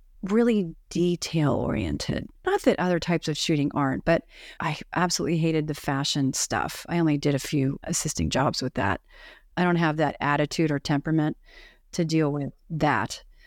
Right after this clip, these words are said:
And I don't like how people are treated on a lot of those sets, at least the ones that I was on. So the food world, pretty much a lot of people working on those jobs are foodies, and I love food. It was fascinating and fun, and seeing what the food stylists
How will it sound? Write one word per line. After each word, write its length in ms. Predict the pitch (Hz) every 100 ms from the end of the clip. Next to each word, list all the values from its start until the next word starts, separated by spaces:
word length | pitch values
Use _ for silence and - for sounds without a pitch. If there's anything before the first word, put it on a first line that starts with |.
| - -
And 160 | 165
I 80 | 147
don't 160 | 151 147
like 140 | 147
how 140 | 151
people 320 | 143 160 - 117
are 60 |
treated 300 | - - -
on 120 | 123 120
a 80 |
lot 180 | 113 127
of 60 | 107
those 160 | 110
sets, 520 | - 123 95 - - - - 180
at 120 | 175
least 180 | 160 160
the 60 |
ones 180 | 147 147
that 120 | 151
I 120 | 147
was 160 | 143 151
on. 280 | 135 120 151 _
So 520 | - 185 165 151 - - - - - -
the 80 | 185
food 400 | - 226 233 196
world, 640 | 185 175 170 170 170 - - _ -
pretty 220 | - 214
much 220 | 202 180 180
a 40 |
lot 220 | 170 165
of 60 | 170
people 260 | 180 170 160
working 260 | 185 208
on 80 | 165
those 140 | 156 -
jobs 340 | 147 147 156
are 80 | 185
foodies, 540 | 180 269 262 170 - -
and 140 | 170
I 60 | 165
love 180 | 160 151
food. 400 | 190 120 82 - - -
It 100 | 185
was 160 | 180
fascinating 640 | - 208 262 196 165 160 156
and 100 | 156
fun, 520 | - 190 180 156 147
and 360 | - 160 156 -
seeing 360 | - 208 190
what 120 | 165
the 60 | 165
food 240 | - 214
stylists 500 | - 175 170 160 -